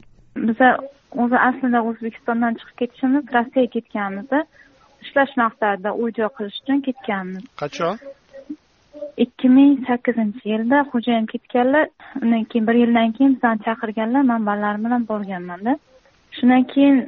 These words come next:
Speaker 1: o'sha Saxalinga ketganmiz, Saxalin degan joyga. O'sha yerda ishlab yurganimizda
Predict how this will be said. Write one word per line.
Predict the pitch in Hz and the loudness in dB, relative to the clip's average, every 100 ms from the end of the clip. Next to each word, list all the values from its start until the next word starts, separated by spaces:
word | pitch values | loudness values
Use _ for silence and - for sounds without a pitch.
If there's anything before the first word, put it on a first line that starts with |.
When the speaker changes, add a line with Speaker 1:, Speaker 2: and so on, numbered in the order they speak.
| - 285 - - - - | -6 -20 -16 -14 -8 -2
Speaker 1:
o'sha | 240 220 277 - | -2 -2 -8 -8
Saxalinga | - 240 262 254 240 233 226 | -4 0 2 2 2 0 -2
ketganmiz, | 220 240 - 247 254 262 392 - | -4 -10 -4 -2 -2 -2 -6 -6
Saxalin | 254 - 233 240 233 | -10 -6 -4 -2 -4
degan | 233 233 | -4 -8
joyga. | 233 247 254 302 - _ _ _ _ _ _ _ 294 | -6 -4 -2 -4 -6 _ _ _ _ _ _ _ -8
O'sha | 226 233 | -6 -2
yerda | 247 233 | 0 0
ishlab | - - 240 | -4 0 0
yurganimizda | 233 247 254 240 240 233 247 269 | 2 2 2 2 0 -2 -2 2